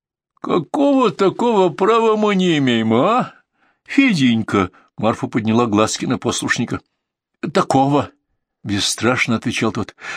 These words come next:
«Нас в похищении обвинят, если он им так нужен. А если не нужен, в том, что мы разбойника не выдали».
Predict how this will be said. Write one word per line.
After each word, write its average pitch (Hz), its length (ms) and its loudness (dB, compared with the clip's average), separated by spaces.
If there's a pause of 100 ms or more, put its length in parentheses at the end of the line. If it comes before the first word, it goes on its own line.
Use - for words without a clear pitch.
«Нас 180 400 0
в - 100 -8
похищении 220 800 -2
обвинят, 185 460 -2
если - 320 -2
он 165 180 0 (220)
им 180 240 0
так 180 260 -2
нужен. 147 320 -2 (460)
А 110 100 2
если 139 320 -2
не 117 80 0
нужен, 185 420 0 (200)
в - 100 -12
том, 123 220 0
что 120 200 -2
мы 107 140 -2
разбойника 170 800 0 (140)
не 226 100 -4
выдали». 185 380 0